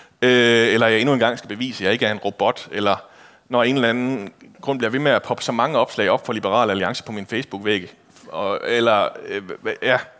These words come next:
Men, men hvis det er noget, så må det jo være, at jeg er nødt til at tage et skridt tilbage en gang imellem, og træde ud af det her konstante bombardement. Hannah Arendt,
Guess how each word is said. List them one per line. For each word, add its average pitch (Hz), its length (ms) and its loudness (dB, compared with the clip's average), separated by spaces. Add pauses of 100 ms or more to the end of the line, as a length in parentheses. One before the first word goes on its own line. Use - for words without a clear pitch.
(460)
Men, 170 240 -2
men 180 160 -4 (380)
hvis 165 120 -4
det - 120 -6
er 226 140 4
noget, 160 320 2 (400)
så - 140 -4
må 185 160 2
det 226 80 0
jo 156 60 2
være, 131 240 4
at 147 100 0
jeg 127 80 2
er 123 40 4
nødt 170 180 -4
til - 120 -6
at 110 180 0
tage 135 220 -2
et 131 60 -10
skridt - 300 -10
tilbage 139 600 -4 (100)
en 110 140 -18
gang 101 220 -2
imellem, 90 340 -8 (640)
og - 120 -8
træde 107 300 -2
ud 160 220 -6 (240)
af - 80 -14
det 104 120 -8
her 101 200 -6 (120)
konstante - 500 -12
bombardement. 92 600 -10 (2250)
Hannah 127 220 2
Arendt, 120 500 0